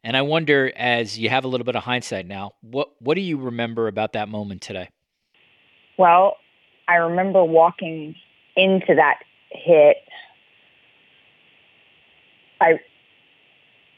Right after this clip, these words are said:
Speaker 2: I really had no intention of inserting myself in any way into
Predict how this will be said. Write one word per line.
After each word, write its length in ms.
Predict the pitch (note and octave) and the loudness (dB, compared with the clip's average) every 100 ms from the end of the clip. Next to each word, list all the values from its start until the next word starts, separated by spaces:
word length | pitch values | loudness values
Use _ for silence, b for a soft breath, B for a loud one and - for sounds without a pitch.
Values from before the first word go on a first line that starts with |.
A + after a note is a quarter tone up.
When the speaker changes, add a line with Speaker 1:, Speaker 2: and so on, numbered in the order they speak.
| _ _ | _ _
Speaker 2:
I 100 | F3+ | 0
really 460 | E3+ D#3+ G3+ G#3+ F#3 | 2 4 6 6 6
had 420 | D3 D#3+ D#3+ C#3+ | 2 4 4 2
no 760 | C#3+ D3+ D#3+ E3 E3 E3 E3 E3+ _ _ _ _ _ _ _ _ _ _ _ _ _ _ _ _ _ _ _ _ _ E3+ | -2 2 6 8 8 6 -2 -6 _ _ _ _ _ _ _ _ _ _ _ _ _ _ _ _ _ _ _ _ _ -8
intention 1040 | D#3+ C#3+ - D#3+ D3+ - E3 D3+ C3+ D3 _ _ _ _ _ _ _ _ _ _ _ _ _ _ _ | -6 -8 -4 -2 0 0 2 2 -2 -6 _ _ _ _ _ _ _ _ _ _ _ _ _ _ _
of 200 | C#3 D#3+ D3+ - _ | 4 4 2 -14 _
inserting 680 | F3+ E3+ E3 - D#3+ E3 D3+ | 0 2 0 4 6 6 4
myself 540 | D3+ D3+ - D3 D3+ - - - | 2 0 2 4 4 2 -6 -8
in 200 | E3+ D#3 - | -4 -2 0
any 300 | E3 D#3 D#3 | 2 4 6
way 500 | C#3+ C3 C3 C3 - _ _ - | 6 6 6 4 0 _ _ 2
into 840 | D#3+ D3+ D3 - D3+ C3+ C3 B2+ | 2 4 0 2 4 6 4 2